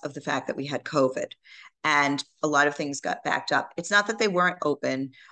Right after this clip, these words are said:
um, although I will say to some degree, maybe the family court, um, you know, it, that was a little bit more difficult for people.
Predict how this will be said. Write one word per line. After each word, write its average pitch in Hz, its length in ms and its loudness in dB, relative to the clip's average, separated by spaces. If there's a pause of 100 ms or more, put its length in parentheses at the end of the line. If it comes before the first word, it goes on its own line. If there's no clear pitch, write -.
(140)
um, 143 360 4
although 147 300 6
I 147 80 6
will 147 180 2
say 143 300 2
to 135 100 -6
some 147 340 -2
degree, 139 360 -2
maybe 139 240 -6
the 135 100 -10
family 143 320 -2
court, 135 360 -2 (380)
um, 139 520 0 (120)
you 156 100 -4
know, 135 300 0 (260)
it, - 180 -4
that 151 140 2
was 143 120 0
a 147 40 2
little 143 180 4
bit 131 140 2
more 135 120 0
difficult 127 440 -4
for 127 120 -4
people. 131 460 0